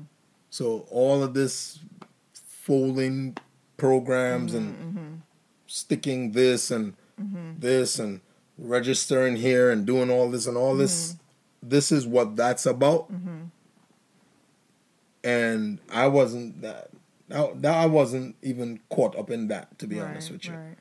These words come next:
Speaker 1: But I understood that, okay, after today, this is when marriage starts,
Speaker 2: Mm-hmm.
Speaker 1: you know? And you hear so many times where people talk about, like, <clears throat> okay, you know, the wedding is only one day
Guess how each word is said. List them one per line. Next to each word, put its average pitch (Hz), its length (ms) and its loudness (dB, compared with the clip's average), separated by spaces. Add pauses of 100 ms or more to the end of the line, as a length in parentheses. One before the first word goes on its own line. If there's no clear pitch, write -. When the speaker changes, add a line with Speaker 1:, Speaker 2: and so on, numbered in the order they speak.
(640)
Speaker 1:
But 120 220 2
I 123 60 2
understood 120 480 -2
that, 107 180 -6
okay, - 300 0
after 117 400 0
today, 113 400 -2
this 113 260 -4
is 120 180 -8
when 107 400 -4 (440)
marriage 110 520 -2
starts, - 540 -14
Speaker 2:
Mm-hmm. 175 240 -12 (420)
Speaker 1:
you 107 80 -6
know? 107 260 -4 (180)
And 107 540 -2
you 123 180 -6
hear 131 240 0
so 147 220 -2
many 120 300 -2
times 110 600 -4 (540)
where 120 180 -4
people 117 320 -2
talk 117 260 -2
about, 107 340 -6
like, 98 320 -8
<clears throat> - 60 -8
okay, 104 480 -4 (400)
you 113 100 -4
know, 110 200 2
the 110 100 0
wedding 117 380 4
is 120 120 2
only 139 240 6
one 131 300 4
day 123 420 6